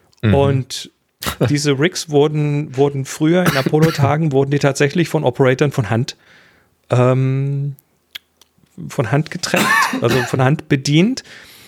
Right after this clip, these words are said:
Speaker 2: Also Saturn fünf und so weiter. Äh, heute ist das alles sehr automatisiert oder halbautomatisiert. Das heißt, da ist natürlich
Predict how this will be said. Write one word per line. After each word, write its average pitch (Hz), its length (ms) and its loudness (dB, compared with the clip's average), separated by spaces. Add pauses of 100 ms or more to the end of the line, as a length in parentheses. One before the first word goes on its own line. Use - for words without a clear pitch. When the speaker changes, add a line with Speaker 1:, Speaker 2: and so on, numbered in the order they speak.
(300)
Speaker 2:
Also 131 300 2
Saturn 123 360 0
fünf 165 280 0
und 160 140 0
so 151 140 0
weiter. 170 440 2 (800)
Äh, 131 60 0
heute 139 420 2
ist - 380 -6
das - 360 -4
alles 139 340 0
sehr 135 220 0
automatisiert 120 840 0
oder 113 240 0
halbautomatisiert. 135 1080 0
Das - 160 -2
heißt, 117 280 0
da 117 40 2
ist 110 200 0
natürlich 107 380 0